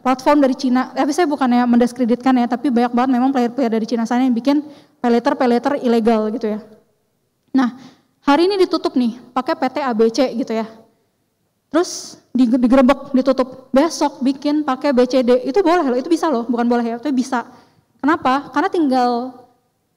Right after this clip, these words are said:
daftar di Play Store sama Apple Store aja kan, gitu. Nah, ini yang sampai sekarang masih belum ditemuin caranya supaya bisa ngeblok mereka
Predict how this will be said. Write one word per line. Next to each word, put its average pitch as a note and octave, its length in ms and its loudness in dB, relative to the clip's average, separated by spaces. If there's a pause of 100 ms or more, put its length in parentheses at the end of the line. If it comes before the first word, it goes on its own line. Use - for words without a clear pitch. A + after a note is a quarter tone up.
(360)
daftar B3+ 400 0
di C4+ 80 0
Play C4+ 240 0
Store C#4+ 240 0
sama C4 320 0
Apple C4+ 240 -2
Store D4+ 260 -2
aja D4 220 -2
kan, A3+ 240 -6 (400)
gitu. A3 320 -6 (320)
Nah, B3+ 160 0
ini C4 320 2
yang F4 80 0
sampai C4 240 -2
sekarang C4 240 -2
masih D4+ 240 -2
belum B3 240 -2
ditemuin B3 400 -2
caranya A3+ 480 -4
supaya B3+ 480 -6 (400)
bisa D4+ 400 -2 (260)
ngeblok C4 400 0
mereka B3 560 -4